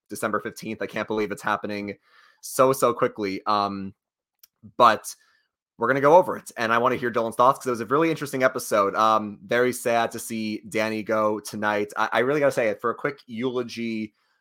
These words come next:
on Danny, um, easily one of my favorite pro,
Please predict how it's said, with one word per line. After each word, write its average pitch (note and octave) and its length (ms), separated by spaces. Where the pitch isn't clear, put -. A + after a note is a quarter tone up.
on G#2 400
Danny, G#2 560
um, F#2+ 480
easily C#3 300
one C3 100
of B2 60
my A#2 100
favorite A2 300
pro, A2+ 280